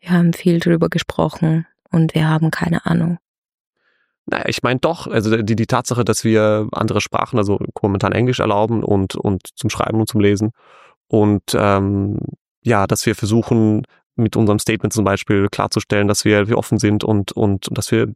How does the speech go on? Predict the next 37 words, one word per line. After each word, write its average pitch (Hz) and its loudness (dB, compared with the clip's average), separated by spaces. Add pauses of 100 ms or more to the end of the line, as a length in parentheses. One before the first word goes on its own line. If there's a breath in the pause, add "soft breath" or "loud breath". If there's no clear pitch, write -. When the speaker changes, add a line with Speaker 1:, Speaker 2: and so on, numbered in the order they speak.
(360)
Speaker 2:
gendern, 98 0
dass 101 -2
wir, 104 0 (500 soft breath)
äh, 113 0
ein 101 2
Gefühl 123 2
geben, 110 4
dass 104 -2
wir - 0
ein, 104 2 (480 soft breath)
ein 104 0
weltoffener 101 0 (180)
Ort 110 -2
sind, 135 0
wo, 98 0
wo, 101 0
wo 101 2
man 98 2
sich, - -4
ähm, 98 0
sicher 131 -4
fühlen 139 0
kann. 139 0 (400 soft breath)
Ähm, 107 2
das - -2
ist 101 0
ein 104 0
Schritt, - -4
aber 107 0
ja, 95 0 (100)
da 110 -2
könnten - -2
noch - -2
sicherlich - -2
einige 98 0
andere 98 2
Strategien. 101 0